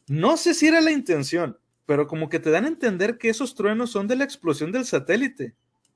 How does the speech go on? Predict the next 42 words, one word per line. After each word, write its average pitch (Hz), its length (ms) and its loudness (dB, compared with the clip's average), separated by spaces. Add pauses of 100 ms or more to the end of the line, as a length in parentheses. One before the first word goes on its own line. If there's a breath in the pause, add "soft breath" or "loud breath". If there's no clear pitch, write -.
(460)
Y 156 140 2
es 156 100 4
cuando 220 200 2
empiezan 190 440 -2
ahora 175 180 0
sí 180 120 -2
a - 20 -2
levantarse 165 460 -4
los 131 160 -4
muertos. 131 600 -6 (640)
Ya 139 140 4
más 165 200 0
adelante 170 380 4
explican, 185 640 -4
lo-, 143 100 -2
ahora 143 280 0
sí, 160 160 -2
la, 160 260 2
en 143 160 -2
los 135 160 -2
militares 143 400 -2
de 147 120 -4
que 127 100 -10
no, 220 180 -2
sí, 226 200 -6
es 202 160 -6
que 226 100 -4
los 160 140 -6
muertos 165 280 -8
se 175 60 -10
están 165 160 -4
levantando 180 480 -4
por 135 160 -6
culpa 151 300 -4
de 175 80 0
la 143 100 0
radiación 139 1040 -2
extraña 165 640 -4 (300 soft breath)
que 147 100 -4
traía 139 320 2
ese 143 160 -2
satélite. 143 560 -6